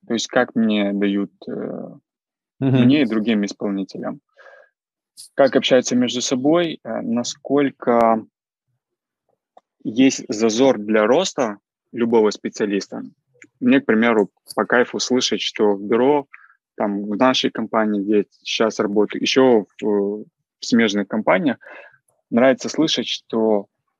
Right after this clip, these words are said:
Speaker 1: человек начинал в одной позиции – и через какое-то время он почувствовал, что он сильнее в другой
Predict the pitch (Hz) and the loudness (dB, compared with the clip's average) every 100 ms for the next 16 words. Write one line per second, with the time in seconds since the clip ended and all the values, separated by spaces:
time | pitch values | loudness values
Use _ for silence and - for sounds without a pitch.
0 | _ - 117 123 120 113 101 117 110 104 | _ 0 2 2 2 0 0 2 2 2
1 | 101 113 180 - 180 180 - 170 156 - | 2 2 0 0 -2 -4 -4 -6 -6 -14
2 | _ _ _ _ _ _ 135 147 - 104 | _ _ _ _ _ _ 2 2 0 -4
3 | - 131 - 107 120 139 107 98 - 120 | 0 0 2 2 4 4 2 -2 -8 -6
4 | 107 107 - 117 - 107 95 - 107 101 | -2 -2 0 -2 0 -2 0 -4 -2 -2
5 | 98 123 110 107 101 95 110 123 165 | -2 -2 2 2 2 0 2 4 4